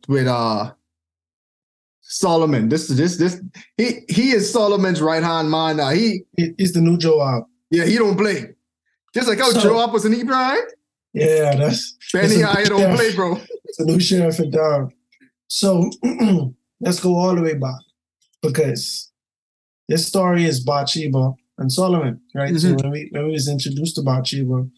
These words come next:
Speaker 2: we understand the scandal. The very next chapter in, in Second Samuel, when Nathan the prophet came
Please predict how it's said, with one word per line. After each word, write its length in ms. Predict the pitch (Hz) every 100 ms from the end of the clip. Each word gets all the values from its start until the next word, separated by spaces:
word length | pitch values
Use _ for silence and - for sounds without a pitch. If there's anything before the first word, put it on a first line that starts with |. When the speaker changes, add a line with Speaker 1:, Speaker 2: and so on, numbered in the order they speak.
| _ _ _ _
Speaker 2:
we 60 | 139
understand 420 | 135 127 143 135
the 60 | 127
scandal. 500 | - 160 165 135 131 _ _ _ _ _ -
The 80 | 127
very 260 | 139 143
next 240 | 143 135 -
chapter 380 | 156 143 151
in, 480 | 135 127 - 131 127 -
in 200 | 135 127
Second 380 | - 143 135 135
Samuel, 560 | 151 147 143 131 127 - _
when 160 | 143 139
Nathan 340 | 135 135 151
the 100 | 143 131
prophet 460 | 151 143 156 - _ _ _ _ _ _
came 520 | - - 165 151 143